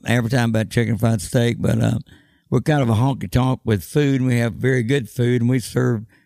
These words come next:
very big parties out here, and it helps get 'em 'cause they can come out, they can learn how to dance, they can,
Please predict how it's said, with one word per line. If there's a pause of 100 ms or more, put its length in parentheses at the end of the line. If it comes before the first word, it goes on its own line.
(140)
very
big
parties
out
here, (400)
and
it
helps (360)
get
'em
'cause (100)
they
can
come
out,
they
can
learn
how
to
dance, (500)
they
can,